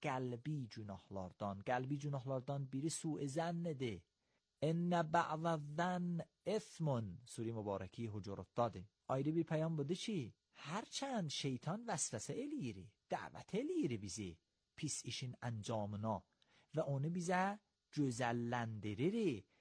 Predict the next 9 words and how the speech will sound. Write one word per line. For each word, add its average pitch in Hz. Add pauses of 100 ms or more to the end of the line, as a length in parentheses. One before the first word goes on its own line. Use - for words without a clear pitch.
(380)
amma 92 (300)
bu 196
insandır 151
ki, -
iradə 101
eləyir 147
və 110
o 101
günaha 113